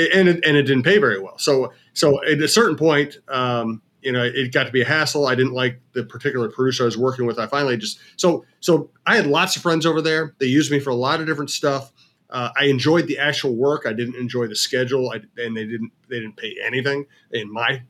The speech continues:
in my particular case. So I was ha-, kinda happy to move on. But when I did move on, I basically told them, "Hey, uh, y-, you keep screwing up my schedule. Uh, this is just not gonna work out. I, I'm, I, I'm, I'm done." And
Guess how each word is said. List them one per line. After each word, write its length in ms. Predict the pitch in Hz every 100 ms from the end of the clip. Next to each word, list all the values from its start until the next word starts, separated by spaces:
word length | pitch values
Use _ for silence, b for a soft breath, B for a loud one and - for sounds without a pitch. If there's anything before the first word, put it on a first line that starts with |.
| -
in 140 | 127
my 180 | 113 120
particular 440 | 127 135 143 143 139
case. 320 | 139 147 -
So 80 | 117
I 20 |
was 100 | 110
ha-, 100 | - -
kinda 160 | 135
happy 260 | 127 135 131
to 80 | 123
move 180 | 120
on. 300 | 117 120 143 151 b b b -
But 140 | 165
when 120 | 151 160
I 100 | 143
did 260 | 127 285
move 200 | 285 151
on, 300 | 113 92 90 _ _ _ _
I 80 | 139
basically 340 | 143 160 151 127
told 180 | 165
them, 100 | 139
"Hey, 260 | 139 196 - _ _ -
uh, 200 | 127 117 - _
y-, 120 | - -
you 100 | 123
keep 160 | 147
screwing 280 | - 156 170
up 80 | 190
my 80 | 165
schedule. 560 | - 131 120 120 113 _ _ _
Uh, 360 | 107 107 101 104 -
this 220 | 127 131
is 100 | 131
just 200 | 151 139
not 180 | 139 -
gonna 120 | 120
work 260 | 117 113 113
out. 280 | 107 110 117
I, 160 | 117 -
I'm, 380 | 120 117 110 107 _
I, 160 | 117 117
I'm, 320 | 127 113 110 -
I'm 160 | 113
done." 400 | 110 151 131 107 b b b _ _ _ -
And 380 | 156 143 127